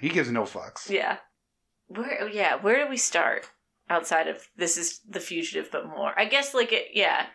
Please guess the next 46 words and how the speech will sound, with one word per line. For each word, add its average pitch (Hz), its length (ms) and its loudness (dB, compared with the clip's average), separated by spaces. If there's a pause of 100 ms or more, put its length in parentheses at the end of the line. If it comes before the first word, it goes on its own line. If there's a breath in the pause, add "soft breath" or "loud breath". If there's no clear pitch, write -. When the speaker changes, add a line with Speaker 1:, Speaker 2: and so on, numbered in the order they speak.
(140)
Speaker 1:
I 160 60 6
Speaker 2:
You 170 80 2
Speaker 1:
mean, 196 100 4
it 202 40 6
Speaker 2:
know 240 200 6
the 226 80 2
plot 220 300 4
of 196 80 2
The 190 80 -2
Fugitive, 170 560 0
Speaker 1:
Yeah, 202 160 4
Speaker 2:
so 170 100 0
that's 160 320 2
Speaker 1:
it's 180 80 -4
Speaker 2:
essentially 175 360 -2
the - 100 -12
plot 143 320 0
of - 100 -8
U - 140 -8
S - 160 -6
Marshals. - 420 -6
Speaker 1:
It's, 147 240 2
you 139 160 2
get 147 300 2
really, 165 240 4
it's 135 500 -2 (140)
guy 131 220 4
escapes - 640 -2 (280)
captivity, 117 680 0 (260)
who 135 140 4
may 131 280 4
or 139 80 6
may 139 120 4
not 120 200 2
have 135 160 0
done 107 180 -2
it, 113 140 -2 (120)
Speaker 2:
Mm-hmm. 175 320 -10 (380)
Speaker 1:
uh, 107 380 4 (340)
goes 120 260 2
on 131 200 4
the 151 140 2
run, 117 440 2 (440)
has 120 500 0 (100)
multiple 143 680 2
near-catch 135 1000 0